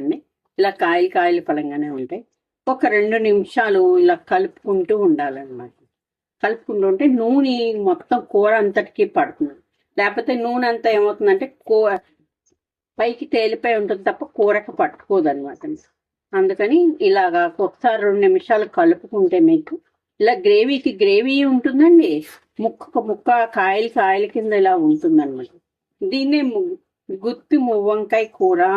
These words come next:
అంటారనమాట. ఇక చూసారండి ఎలా వస్తుందో చక్కగా కోవా టైప్లో అలాగ ఇలా అత్తుకుని కూర ఉంటుందన్నమాట. మీకు నూనె కూడా చక్కగా ఇలా పైకి తేలుతూ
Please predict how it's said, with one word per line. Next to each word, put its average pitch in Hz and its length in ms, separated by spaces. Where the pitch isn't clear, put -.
అంటారనమాట. 151 760
ఇక - 100
చూసారండి 220 480
ఎలా 190 180
వస్తుందో 226 420
చక్కగా 226 340
కోవా 185 360
టైప్లో 349 340
అలాగ 180 280
ఇలా 170 140
అత్తుకుని 247 600
కూర 190 200
ఉంటుందన్నమాట. 147 640
మీకు 214 280
నూనె 220 280
కూడా 208 140
చక్కగా - 420
ఇలా 170 120
పైకి 370 300
తేలుతూ 302 440